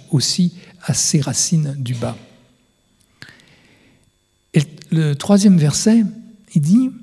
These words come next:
Ainsi, sa forme n'est pas perçue ici-bas, ni sa fin, ni son commencement,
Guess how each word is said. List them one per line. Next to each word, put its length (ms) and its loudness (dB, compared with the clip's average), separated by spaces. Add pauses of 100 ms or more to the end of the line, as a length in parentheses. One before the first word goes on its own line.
(880)
Ainsi, 520 4 (500)
sa 220 2
forme 340 4
n'est 140 6
pas 180 4
perçue 600 2
ici-bas, 600 -2 (840)
ni 140 6
sa 180 2
fin, 380 -4 (420)
ni 100 4
son 160 2
commencement, 840 0